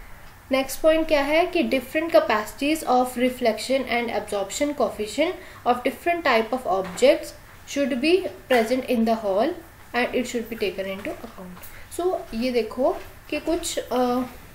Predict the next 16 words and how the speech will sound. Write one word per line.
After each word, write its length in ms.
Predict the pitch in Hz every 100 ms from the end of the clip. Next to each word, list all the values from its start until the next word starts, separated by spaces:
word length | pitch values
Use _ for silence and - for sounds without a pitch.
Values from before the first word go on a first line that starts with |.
| 254
materials 520 | 277 277 240 262 247
ऐसे 240 | 226 247
होते 300 | 233 220 208
हैं 120 | 247
जिनका 280 | 254 247 247
रि-, 260 | 277 277 -
अ, 120 | 226
रिफ्लेक्श-, 680 | 226 247 247 233 - - -
जो 160 | 226
reflect 440 | 269 277 - 285 -
करते 340 | 247 190 -
हैं 80 | 190
sound 280 | 190 180 170
को, 240 | - 175 175 - - - - -
ठीक 140 | -
है। 160 | 330 330